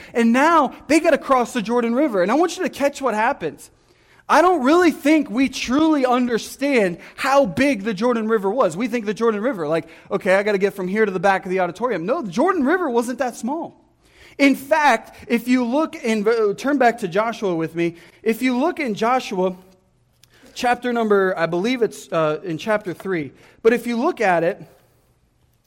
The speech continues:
it said it was at the time of the harvest.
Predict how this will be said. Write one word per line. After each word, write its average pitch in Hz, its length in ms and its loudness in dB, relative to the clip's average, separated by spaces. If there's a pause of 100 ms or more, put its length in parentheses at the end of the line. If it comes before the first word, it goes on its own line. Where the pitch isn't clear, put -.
(760)
it 277 180 0
said 302 260 2
it 311 140 -4
was 254 160 -2
at 254 140 2
the 220 100 2
time 277 460 -2
of 226 240 0
the 190 80 2
harvest. 160 760 -6